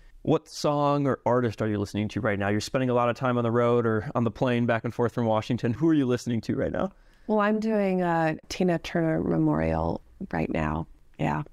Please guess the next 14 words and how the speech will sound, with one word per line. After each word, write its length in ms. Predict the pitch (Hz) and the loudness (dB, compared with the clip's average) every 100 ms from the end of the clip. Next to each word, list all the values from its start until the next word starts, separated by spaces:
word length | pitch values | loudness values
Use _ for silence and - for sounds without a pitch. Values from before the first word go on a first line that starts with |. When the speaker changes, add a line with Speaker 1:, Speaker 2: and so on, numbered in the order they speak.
| - | -2
Speaker 1:
May 160 | 117 110 | 0 0
she 140 | 113 | 0
rest 240 | 107 - | 0 -2
in 60 | 110 | -4
peace. 380 | - 117 - - - - | -4 -6 -6 -12 -16 -2
Speaker 2:
May 160 | 170 156 | 0 0
she 180 | - | 0
rest 300 | 175 151 - | 0 0 -2
in 100 | 165 | -4
peace. 380 | 156 147 147 - | 0 0 -2 -6
But 240 | - 156 - - - - _ - | -4 -4 -4 -14 -20 -20 _ -8
boy, 240 | - 156 156 | -4 -2 -2
what 180 | 80 | -2
a 200 | - 80 | -4 -6